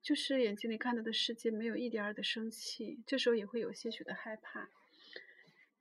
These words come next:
因为不管心情多么的坏，一片，哪怕是一片掉落的枯叶，一棵小草，总还是能激起我对生命的热忱。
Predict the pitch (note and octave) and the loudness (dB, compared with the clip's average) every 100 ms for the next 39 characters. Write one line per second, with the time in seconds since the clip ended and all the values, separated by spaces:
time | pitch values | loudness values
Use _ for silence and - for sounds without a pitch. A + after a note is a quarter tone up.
0 | - - _ - _ _ _ _ _ _ | -20 -20 _ -20 _ _ _ _ _ _
1 | - C#4 C4 B3 C4+ A#3 G3 G3 B3 B3 | 4 10 12 12 10 6 4 2 0 0
2 | G#3+ G3+ A#3 A3 G3 - A#3 G#3+ G3 - | -2 0 0 0 -2 -4 -2 -2 -2 -4
3 | G#3 A3+ - _ _ _ _ - G#3 A3+ | -2 -2 -4 _ _ _ _ 2 4 4
4 | C4 C#4+ C4 C4 C4+ B3 A3 - - - | 2 2 4 4 4 4 2 -2 -6 -10
5 | - A#3+ A#3+ A#3 G#3+ A3 G#3+ A3 - F#3 | -2 0 4 2 2 0 -2 -4 -2 -4
6 | G#3 - F#3 F3+ G3+ G3+ G#3 A3+ G#3 G#3+ | -4 -6 -4 -4 -4 -4 -2 -2 0 -2
7 | A3 G#3+ G#3+ F#3+ F#3+ A3 A3 A3 A3 G3+ | -4 -4 -2 0 0 -2 -2 -2 -2 -2
8 | A3+ A3 - F#3 - | -2 -2 -4 -6 -8